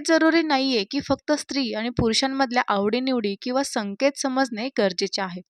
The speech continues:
अनेक वेळा आपला मित्र परिवार, सामाजिक जीवन, शाळा, कॉलेज, ऑफिसमध्ये सुद्धा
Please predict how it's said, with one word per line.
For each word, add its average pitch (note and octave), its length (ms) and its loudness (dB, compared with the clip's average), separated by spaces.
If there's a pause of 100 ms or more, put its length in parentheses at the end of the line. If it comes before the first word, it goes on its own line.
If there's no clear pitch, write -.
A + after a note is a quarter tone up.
(640)
अनेक D#4 340 4
वेळा F4+ 280 6
आपला C4 340 0
मित्र C#4 460 0
परिवार, A3+ 480 0
सामाजिक A3 640 -4
जीवन, G#3+ 480 -4
शाळा, G#3 440 0
कॉलेज, G#3+ 520 -2
ऑफिसमध्ये D4 520 0
सुद्धा C4 300 -2